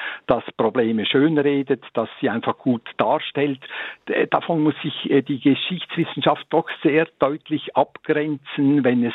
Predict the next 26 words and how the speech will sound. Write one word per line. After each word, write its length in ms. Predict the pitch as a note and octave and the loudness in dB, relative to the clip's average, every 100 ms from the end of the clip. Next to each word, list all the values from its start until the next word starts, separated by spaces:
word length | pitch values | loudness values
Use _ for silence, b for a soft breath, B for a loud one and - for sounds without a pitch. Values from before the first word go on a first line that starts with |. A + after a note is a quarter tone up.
| - | -6
darum 260 | B2+ B2 A#2+ | 0 0 2
geht, 320 | B2+ D3 D3 - | 2 0 -2 -8
zum 100 | - | -2
Beispiel 400 | A#2+ C3 - C3 | 0 0 -4 -4
die 100 | A2+ | -4
Geschichte 440 | A2 A2 D3+ - B2 | -4 -6 -8 -4 -2
eines 200 | A#2+ A2+ | 0 0
Unternehmens 680 | C#3 - G#2 A2+ D3+ D3+ - | -2 0 0 0 0 -2 -4
zu 100 | D#3+ | -4
schreiben. 460 | D3 C#3+ C3 C3+ B2+ B B | 0 0 0 -2 -6 B B
Dann 160 | C3+ A2+ | -4 -4
kommen 380 | - B2+ C3 C3 | -2 0 0 -2
eben 300 | B2 A#2 A#2 | -2 -2 0
ganz 260 | A#2+ B2+ - | 0 -2 -6
andere 460 | A#2+ A#2+ A#2 A2+ | -4 -2 0 0
Realitäten 760 | A2 G2+ G2 - B2 C#3 - E3 | 0 -2 -4 -2 0 0 -2 -2
ins 200 | D#3+ D3+ | -2 -2
Spiel. 320 | - D3 D#3 B B | 0 0 0 B B
Und 140 | B2+ | 0
dann 80 | C3 | 0
braucht 340 | C3 B2 E3 - | -2 -6 -6 -6
es 80 | E3 | -6
vor 100 | - | -2
allem 280 | A#2+ D3 D#3 | 0 0 -2
eben 380 | D3 C3 C#3+ B2 - | -2 0 2 -2 -2
Forschung, 640 | - C3 - - F#3 F#3+ | -2 -2 -2 -4 -2 -2